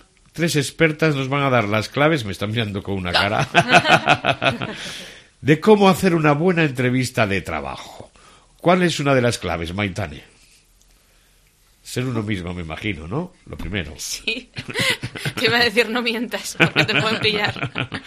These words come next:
Speaker 1: <laughs>
Speaker 2: Ser uno mismo, la confianza.
Speaker 1: La confianza en uno mismo.
Speaker 2: Que ya sé que es difícil, <laughs> pero hay que trabajarla. Es,
Speaker 1: Ay,
Speaker 2: es
Speaker 1: ¿eh?
Speaker 2: esencial, sí.
Speaker 1: Hay que, hay que mirarse muchas veces al espejo y hacer como que estás en una entrevista, ¿o no?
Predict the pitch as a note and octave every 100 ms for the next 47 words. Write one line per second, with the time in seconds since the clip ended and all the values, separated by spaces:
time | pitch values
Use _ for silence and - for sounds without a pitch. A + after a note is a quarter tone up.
0 | - - - A3 A#3 A3 G#3+ A#3+ - G3+
1 | G3 F#3+ F3+ F3 E3+ - D3 _ _ G#2+
2 | G#2 G2+ G#2+ G#2+ F2+ F2+ D#2+ D#2 C#2+ D2+
3 | - - F3+ F3 F#3 G3 F#3 - F#3 G3+
4 | G#3 B3 C#4 C#4 - - - - - G3+
5 | G3+ G#3 G3+ E3+ F3 F3 E3 D#3 - -
6 | F#2 - - G2 G#2+ F#3+ E3 F3 D#3+ -
7 | F3 E3+ _ _ - G#2+ - A#2+ D3 C3+
8 | A2+ A2 A2 G2+ G#2+ G#2 F2+ G2+ F2+ -
9 | - E3 B2+ A2 G#2+ G#2 F2+ G2 F#2 F#2+
10 | F#2+ F#2 F2+ F2+ - F2 E2+ E2+ E2 E2+
11 | E2 F2+ - F3+ A#2+ D2+